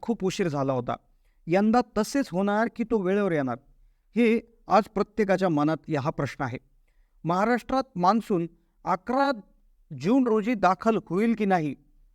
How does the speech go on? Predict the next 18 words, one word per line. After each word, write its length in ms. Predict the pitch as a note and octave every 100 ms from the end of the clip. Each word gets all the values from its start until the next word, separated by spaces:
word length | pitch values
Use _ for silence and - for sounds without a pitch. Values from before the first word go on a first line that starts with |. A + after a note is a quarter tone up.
| _
याविषयी 440 | E3 A3 A#3 - A3+
देखील 320 | A#3+ A#3+ A3+ D#3+
हवामान 360 | E3+ F#3 G3 D3+ D#3+ -
विभागाने 600 | D3+ D#3+ F3+ F3 D#3 D3+ -
एक 180 | F3+ - -
त्या 200 | D#3+ D#3+
ठिकाणी 260 | D3 D#3+ D3+
अंदाज 360 | C#3 D3 D#3+
दिलेला 320 | C3+ C#3+ D3 C3
आहे. 180 | B2 B2+ _ _ _
व्हिडिओमध्ये 540 | D3+ C3+ D#3+ A3+ B3+ B3
आज 160 | A#3+
आपण 260 | A#3+ B3 A#3+
जाणून 320 | G#3 G#3+ A#3+
घेणार 220 | G#3+ G#3+
आहोत 220 | G#3+ A3 A3+ -
हवामान 340 | E3+ F#3+ A3+ G3+
विभागाने 520 | F#3+ E3+ D#3 D#3